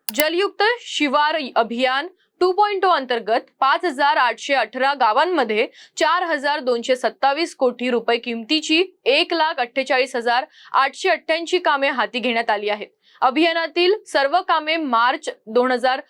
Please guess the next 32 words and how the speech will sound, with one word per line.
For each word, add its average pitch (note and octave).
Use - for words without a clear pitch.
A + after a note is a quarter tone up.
सव्वीस D#4+
पर्यंत C#4+
पूर्ण C#4
करण्यात C#4+
येणार C#4+
आहेत. C4+
सत्तावीस F4+
जिल्ह्यात D#4+
मुख्यमंत्री C#4
सौर B3+
कृषी C4
वाहिनी A#3+
वीज C#4+
योजना D#4
ऑक्टोबर C4+
दोन A#3+
हजार A#3
सव्वीस B3
पर्यंत C#4
प्रकल्प A#3
पूर्ण A3+
होणार. C4
दोन F4
लाख F#4
नव्वद D#4
हजार F4
एकशे C#4
एकोणतीस C4+
सौर D4
कृषी C#4
पंप C4
स्थापित D4+